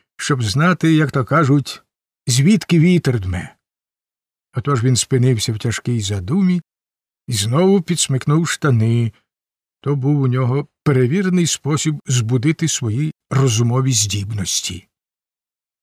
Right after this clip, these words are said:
«Гет, хіба добереш, що воно й до чого на цьому світі?» врешті озвався він. Сем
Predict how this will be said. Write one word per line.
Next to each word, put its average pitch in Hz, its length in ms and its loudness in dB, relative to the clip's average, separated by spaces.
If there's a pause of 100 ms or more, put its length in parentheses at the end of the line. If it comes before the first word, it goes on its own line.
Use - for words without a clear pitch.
(320)
«Гет, 185 420 2 (120)
хіба 147 480 0
добереш, 151 1120 2 (240)
що - 440 0
воно 185 220 2
й 175 80 4
до 156 120 0
чого 180 480 2 (140)
на 127 100 -2
цьому 147 320 0
світі?» 123 600 -2 (540)
врешті 107 440 -4
озвався 104 560 -6
він. 101 280 -8 (1500)
Сем 143 520 2